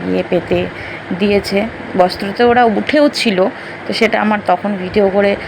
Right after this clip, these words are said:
আহ, রাখা হয়নি, তখন আমি একটু অন্য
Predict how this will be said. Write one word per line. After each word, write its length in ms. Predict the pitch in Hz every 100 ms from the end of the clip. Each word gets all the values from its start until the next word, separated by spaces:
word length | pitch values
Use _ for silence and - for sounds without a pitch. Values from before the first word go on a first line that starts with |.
| - - -
আহ, 400 | 190 185 180 175
রাখা 300 | 170 - 214
হয়নি, 480 | 196 190 190 175 220 -
তখন 220 | 190 180 190
আমি 140 | 185
একটু 240 | 185 202
অন্য 300 | 185 185 180